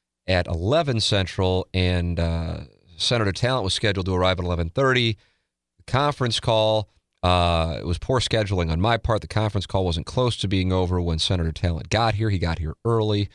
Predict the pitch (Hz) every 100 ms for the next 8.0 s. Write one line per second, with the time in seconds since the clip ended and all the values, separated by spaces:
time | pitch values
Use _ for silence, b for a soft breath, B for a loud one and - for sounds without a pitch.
0 | b b _ 87 82 - 85 85 87 -
1 | 95 - - 82 82 82 147 110 104 101
2 | 95 90 87 82 87 90 - 76 92 135
3 | - 120 - 110 104 92 82 - 80 98
4 | 90 - 90 67 85 - 135 117 110 104
5 | 87 87 92 90 b b b _ 80 76
6 | 69 _ - _ 92 - - 156 127 -
7 | _ _ _ _ - 104 107 104 101 98